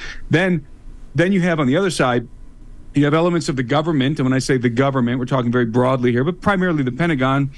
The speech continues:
who probably know they want to start having this discussion about U A Ps. Why? Because the phenomenon is burgeoning. Okay, there's no way around it. You gotta discuss it, and they want it, they want to come clean with some of this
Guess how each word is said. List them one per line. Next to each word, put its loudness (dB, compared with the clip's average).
who 2
probably -2
know 0
they 2
want 0
to 2
start 0
having -2
this -2
discussion 0
about 0
U 2
A 4
Ps. 2
Why? 2
Because -4
the -2
phenomenon 2
is 0
burgeoning. -2
Okay, 2
there's 2
no 4
way 2
around 2
it. -8
You -6
gotta 0
discuss -2
it, -4
and 0
they 2
want 2
it, -4
they 2
want 0
to -6
come 0
clean 2
with -2
some 2
of 0
this -2